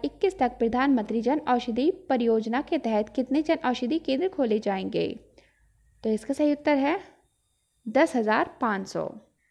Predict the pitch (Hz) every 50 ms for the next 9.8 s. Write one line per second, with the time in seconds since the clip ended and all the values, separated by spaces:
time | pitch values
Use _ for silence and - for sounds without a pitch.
0 | _ _ _ _ _ _ _ _ _ _ _ _ _ - - 226 226 220 - 277
1 | 330 359 311 247 233 233 - 233 220 247 247 269 320 302 247 220 220 226 247 254
2 | 226 220 220 214 208 220 285 294 269 320 339 339 - 262 247 - 247 233 254 247
3 | - 277 226 214 208 208 220 208 202 208 - - 277 - 233 214 226 254 - 302
4 | 240 269 311 - - - 247 226 233 233 240 - 247 233 226 220 220 220 226 233
5 | 226 - - - - 359 349 - _ - 226 233 233 - 339 453 - - - -
6 | - - - _ _ _ - - 269 311 339 - 269 233 226 220 220 220 - -
7 | - 226 226 262 349 339 - 277 233 226 226 226 220 208 202 208 - 269 311 -
8 | 233 233 233 226 226 226 320 311 - 311 285 254 233 - 240 233 277 320 311 277
9 | 247 214 214 233 220 - 208 202 - 185 202 208 196 185 302